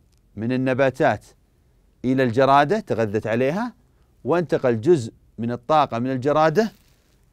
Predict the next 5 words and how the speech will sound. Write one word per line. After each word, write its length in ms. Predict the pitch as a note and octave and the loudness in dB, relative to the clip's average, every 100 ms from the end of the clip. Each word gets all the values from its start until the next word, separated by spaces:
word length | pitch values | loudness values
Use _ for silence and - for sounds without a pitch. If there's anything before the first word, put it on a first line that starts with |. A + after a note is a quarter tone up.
| - | -12
للضفدع، 680 | G2+ G2 C3+ D3 C3+ G#3+ B3 _ _ _ _ _ _ _ _ _ | -10 -2 0 0 6 6 6 _ _ _ _ _ _ _ _ _
وانتقل 600 | A2+ D3+ D#3 C#3+ A#2+ A2 | -6 -6 -4 -6 -4 -6
جزء 300 | F#2+ D#3 G#2+ | -2 -4 -2
من 160 | A2 A#2+ | -6 -6
الطاقة 680 | A#2+ C#3+ C#3+ C#3 D#3 D3+ | -6 0 2 2 0 -2